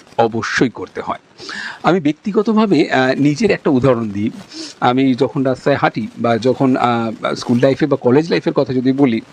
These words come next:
রাস্তায় বেরিয়েছি, হাঁটছি, যে জিনিসগুলো চারপাশে দেখতে পেতাম, সেগুলোকে ইংরেজিতে কী করে বলা যায় সেটা চেষ্টা করতাম।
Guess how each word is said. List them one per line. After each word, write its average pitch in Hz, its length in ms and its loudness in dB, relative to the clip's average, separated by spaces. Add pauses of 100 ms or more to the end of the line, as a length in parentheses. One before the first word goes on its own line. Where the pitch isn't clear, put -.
(760)
রাস্তায় 139 300 0
বেরিয়েছি, 139 320 2
হাঁটছি, 131 440 -2 (100)
যে 135 120 2
জিনিসগুলো 147 460 4
চারপাশে 139 420 -2
দেখতে 127 240 -2
পেতাম, 143 300 -2 (340)
সেগুলোকে 190 440 0 (100)
ইংরেজিতে 180 500 2
কী 175 240 -12
করে 208 160 2 (120)
বলা 165 300 4
যায় 123 160 -2
সেটা 139 180 -10
চেষ্টা 135 320 -2
করতাম। 110 280 -6